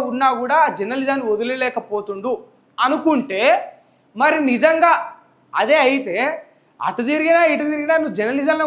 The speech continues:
ఉండాలనుకుంటే మరి ప్రభుత్వాన్ని ప్రశ్నించాలి కదా, ప్రభుత్వాన్ని క్వశ్చన్ చేయాలి కదా. ఓవరాల్గా గతంలో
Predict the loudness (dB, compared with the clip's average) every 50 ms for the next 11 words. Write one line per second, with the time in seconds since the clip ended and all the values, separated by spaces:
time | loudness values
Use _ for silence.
0 | 0 2 2 2 2 2 2 0 -2 -6 -8 -12 -10 -8 -6 -6 -8 -8 -12 -20
1 | _ _ _ -6 -6 -6 -4 -4 -4 -4 -6 -8 -2 -2 -2 -2 -2 -2 -2 -4
2 | -4 -4 -8 -10 -8 -4 -2 -2 -2 -2 -4 -8 -8 -10 -14 _ _ _ _ _
3 | _ _ _ _ _ _ _ _ -12 -10 -10 -10 -8 -2 -2 0 0 0 0 -2
4 | -2 -2 -2 -2 -2 0 2 4 4 4 4 0 -4 -4 -4 -2 -2 -2 -2 0
5 | -2 -2 -2 -4 -6 -8 -10 -20 _ _ _ _ _ _ _ _ _ _ _ _
6 | _ _ _ _ _ _ _ _ _ _ _ _ -2 0 0 2 4 4 4 4
7 | 2 0 0